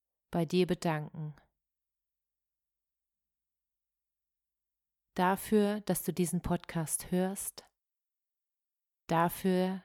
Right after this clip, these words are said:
dass du ihn teilst, ihn kommentierst oder mir auch eine Mail geschrieben hast mit ganz wertvollen Hinweisen und Fragen, die mich immer weiter inspirieren, diesen Podcast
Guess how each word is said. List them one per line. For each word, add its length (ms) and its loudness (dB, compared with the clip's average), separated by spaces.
dass 220 -2
du 80 -4
ihn 180 -2
teilst, 760 -4
ihn 140 -2
kommentierst 1200 2
oder 180 4
mir 220 6
auch 80 0
eine 220 2
Mail 260 2
geschrieben 500 0
hast 480 -4
mit 140 -6
ganz 300 2
wertvollen 540 2
Hinweisen 720 2
und 160 -6
Fragen, 640 -2
die 80 2
mich 200 0
immer 260 4
weiter 380 4
inspirieren, 960 0
diesen 240 0
Podcast 960 -2